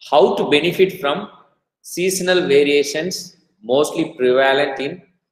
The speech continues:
sales of all goods and services? How to view media with the overall marketing effort? So these are the basic, uh, questions where the advertisers want, uh, seeks to answer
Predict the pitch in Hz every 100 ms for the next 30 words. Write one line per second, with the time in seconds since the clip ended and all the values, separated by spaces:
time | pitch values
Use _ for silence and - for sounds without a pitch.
0 | _ - 131 139 143 151 151 - 107 113
1 | 139 135 - 131 127 110 120 - _ _
2 | _ - 95 87 87 - 78 - _ _
3 | _ _ _ _ _ _ - 151 175 160
4 | 131 160 190 - - - - _ _ _
5 | - 123 135 131 113 - 123 175 - -
6 | 101 123 143 127 123 156 104 104 - 98
7 | 107 90 82 - - _ _ _ - 156
8 | 160 165 156 147 110 131 151 - - 123
9 | 107 95 - - 131 - 151 120 - -
10 | _ 123 127 113 107 107 131 135 139 143
11 | - 113 110 110 110 104 127 123 - 110
12 | 95 - _ _ _ _ - 120 156 -
13 | 160 113 107 107 -